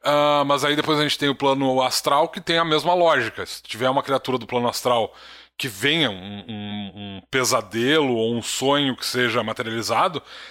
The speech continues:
se ele for destruído no plano material, ele retorna pro plano, ah, astral. E isso acontece também, o, o que acontece com um, um dracomante, por exemplo, seria basicamente isso. Tipo, quando ele morre, ah, o,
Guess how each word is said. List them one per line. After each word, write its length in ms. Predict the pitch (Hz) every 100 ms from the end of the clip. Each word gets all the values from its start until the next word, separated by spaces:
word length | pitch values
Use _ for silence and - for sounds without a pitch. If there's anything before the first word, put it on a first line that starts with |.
| -
se 240 | - - 160
ele 160 | 147
for 200 | - 139
destruído 360 | 120 - 139 131
no 80 | 135
plano 220 | 135 135
material, 340 | 139 147 143
ele 120 | 147
retorna 640 | 147 175 - 147 135 135 135
pro 160 | -
plano, 440 | 139 135 127 127 123 _ _ _ _ _ _ _ _ _ -
ah, 380 | 127 123 123 -
astral. 400 | 107 - 107 95 - - - -
E 180 | 156 170
isso 160 | 180 -
acontece 460 | 208 202 175 -
também, 500 | 208 196 165 180 185
o, 280 | 139 120 139
o 40 | 123
que 80 |
acontece 400 | 139 147 143 143
com 120 | - 139
um, 260 | 123 113
um 260 | 123 117 117
dracomante, 720 | 110 143 143 127 139 185 -
por 160 | - 127
exemplo, 320 | 117 143 151
seria 240 | 175 175
basicamente 520 | 165 165 175 175 -
isso. 180 | 196 -
Tipo, 240 | - - - - - - -
quando 220 | 127 123
ele 120 | 127
morre, 480 | 151 143 143 151 185 - - - - - _ _ -
ah, 600 | 151 151 151 147 147 - - _ _ _
o, 260 | - 147 147